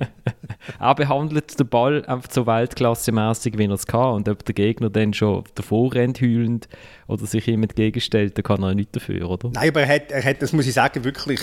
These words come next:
Speaker 2: ähm, das hat manchmal auch einen Vorteil, wenn der Gegner nicht so, nicht so ins Auge sticht. Er hat schon grosse Prä-, er hat also schon grosse Präsenz für, äh, für Salto. Was ist er, neunzehn oder zwanzig?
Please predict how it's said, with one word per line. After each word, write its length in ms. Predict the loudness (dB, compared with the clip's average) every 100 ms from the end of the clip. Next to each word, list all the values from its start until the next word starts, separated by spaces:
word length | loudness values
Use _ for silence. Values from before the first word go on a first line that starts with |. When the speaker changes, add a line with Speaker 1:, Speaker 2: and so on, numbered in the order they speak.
| 0
Speaker 2:
ähm, 680 | 2 2 0 -4 -10 -16 -18 -18 -14 -14 -14 -12
das 120 | 0
hat 120 | 2
manchmal 280 | 2 2 2
auch 20 |
einen 80 | 2
Vorteil, 360 | 2 2 2 2
wenn 120 | 2
der 80 | 0
Gegner 420 | 2 2 2 -2
nicht 220 | -2 -4
so, 580 | -2 0 0 -2 -6 -12 -16 -20 -20 -10
nicht 280 | -4 -4 -2
so 120 | -2
ins 160 | 0 2
Auge 300 | 2 0 -2
sticht. 400 | -2 -2 -4 -14 -18 -18 -18 _ _ -2
Er 140 | 0
hat 200 | 0 0
schon 220 | 0 0
grosse 460 | -2 -2 0 -2 -8
Prä-, 200 | -4 -4
er 140 | 2
hat 140 | 2 2
also 160 | 0
schon 140 | 0 2
grosse 400 | 2 0 -4 -6
Präsenz 760 | -2 2 2 0 -4 -10 -12 _ _ -20 -20 -18
für, 340 | -8 -2 0 2
äh, 720 | 2 2 0 -4 -8 -10 -10
für 140 | -6
Salto. 420 | 2 2 2 0
Was 100 | -2
ist 100 | -2
er, 60 | 0
neunzehn 580 | 0 0 0 0 2 0
oder 180 | -2 -2
zwanzig? 680 | 0 0 -2 -6 -8 -8